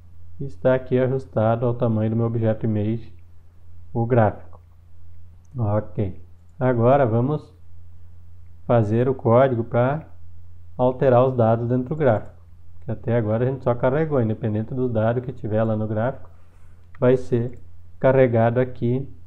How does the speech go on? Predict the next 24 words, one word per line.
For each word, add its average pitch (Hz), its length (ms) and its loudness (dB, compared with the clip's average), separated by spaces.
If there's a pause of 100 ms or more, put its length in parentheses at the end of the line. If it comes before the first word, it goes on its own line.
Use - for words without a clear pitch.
(300)
pro 123 140 2
meu 117 180 4
objeto 117 640 0 (1120)
V 110 100 -2
B 107 200 2
A 101 260 -2 (160)
Image. 123 580 0 (520)
Então 127 180 0
agora 120 320 4
a 120 40 4
gente 117 180 0
vai 117 160 2
ter 123 160 0
o 120 180 0
quê? 107 300 0 (1300)
Aqui, 101 420 -4 (1080)
na 101 180 -4
venda. 95 320 -6 (140)
Vamos 113 180 -8
carregar 120 440 0
primeiro 120 440 -2
a 151 60 -6
coluna 120 500 -4
C, 123 420 0